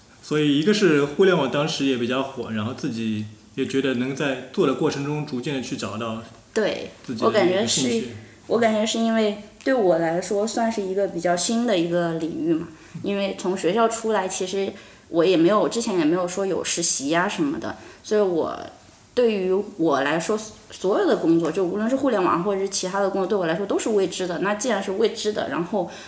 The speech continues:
Speaker 2: 当时的话，互联网又挺火的，所以就选择了互联网。
Speaker 1: 那你觉得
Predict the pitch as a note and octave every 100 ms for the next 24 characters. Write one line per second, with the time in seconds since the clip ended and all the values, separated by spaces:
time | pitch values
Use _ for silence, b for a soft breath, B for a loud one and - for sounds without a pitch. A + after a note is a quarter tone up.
0 | B G#3+ A3 - D3 F3+ G3 A#3 G3 F3+
1 | D3+ E3+ - - F3+ - C3+ - - -
2 | D#3 D#3 D3+ C#3+ - B2+ G#2 A#2 - A2
3 | D#2 E3+ - - A3 E3+ C3+ F3 F#3+ D#3+
4 | D3 D3